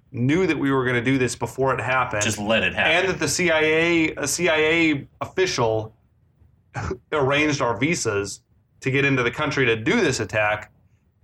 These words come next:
Speaker 1: But Google searches from you and I didn't find any news articles
Speaker 2: That,
Speaker 1: about
Speaker 2: yeah.
Speaker 1: that.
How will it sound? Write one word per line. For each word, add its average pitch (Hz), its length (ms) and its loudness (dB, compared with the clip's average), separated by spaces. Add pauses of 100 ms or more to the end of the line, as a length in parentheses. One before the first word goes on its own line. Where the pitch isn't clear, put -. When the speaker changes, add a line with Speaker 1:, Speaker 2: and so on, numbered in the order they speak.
(100)
Speaker 1:
But 143 460 -2
Google 165 440 2
searches 139 420 -2
from 135 160 0
you 139 140 2
and 135 80 0
I 127 440 2 (200)
didn't 156 220 0
find 143 320 2
any 139 420 2
news 131 400 2
articles 113 460 0
Speaker 2:
That, 113 80 -2
Speaker 1:
about 117 320 0
Speaker 2:
yeah. 95 140 0
Speaker 1:
that. 104 340 0